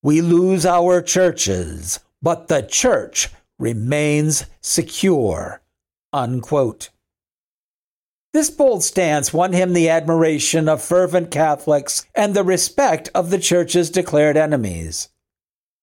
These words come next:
But his fight next moved to the battle inside the Church, where modernists whom he had continually fought still spread their errors.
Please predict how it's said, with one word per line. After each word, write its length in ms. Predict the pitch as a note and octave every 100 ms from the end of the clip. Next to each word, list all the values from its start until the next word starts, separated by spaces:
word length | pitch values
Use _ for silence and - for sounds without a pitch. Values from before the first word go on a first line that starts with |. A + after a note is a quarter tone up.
| _
But 240 | G2+ B2 D#3+
his 240 | E3 E3
fight 340 | - E3+ E3+ E3
next 340 | E3+ D#3+ -
moved 320 | F3+ F3+ F3
to 100 | -
the 100 | F3
battle 400 | E3 E3+ F3+ E3+
inside 680 | F3 F3+ F3 - E3+ F3+ F3
the 80 | E3+
Church, 680 | F3 F#3 D#3+ - - - -
where 180 | - F#3+
modernists 760 | F#3 F#3+ G3+ G#3 G3+ G#3 - -
whom 220 | G3 G3
he 100 | F3+
had 220 | F3+ F3+
continually 800 | F3 E3+ E3 F#3+ G#3 G#3 G#3 G#3 G3
fought 480 | - F#3 F3 E3+ -
still 520 | - - - A3+ G#3+ G3
spread 440 | - - F#3+ E3+
their 220 | F3 F3+
errors. 720 | F3 E3 D3 G#2+ G2 F2+ -